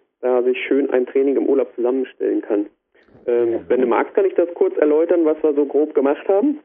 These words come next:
Speaker 2: Ja, wenn ich mag. Ich glaube, wenn ich das jetzt nicht frage, dann werden die Zuhörer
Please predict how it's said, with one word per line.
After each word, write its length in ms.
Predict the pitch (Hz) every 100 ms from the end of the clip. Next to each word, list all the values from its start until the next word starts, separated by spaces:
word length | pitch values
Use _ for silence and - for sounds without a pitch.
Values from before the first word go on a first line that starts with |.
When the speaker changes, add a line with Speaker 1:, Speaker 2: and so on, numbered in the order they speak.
| _
Speaker 2:
Ja, 440 | 139 160 156 143 127
wenn 140 | 123
ich 160 | 135 135
mag. 380 | 113 95 104
Ich 120 | 113 -
glaube, 360 | 127 113 123
wenn 180 | 123 127
ich 140 | 127 -
das 240 | 131 120
jetzt 320 | 143 131 -
nicht 260 | 143 170 -
frage, 440 | 151 135 160 156
dann 240 | 143 139 139
werden 260 | 147 147
die 160 | 139 135
Zuhörer 640 | 160 175 165 160 151 143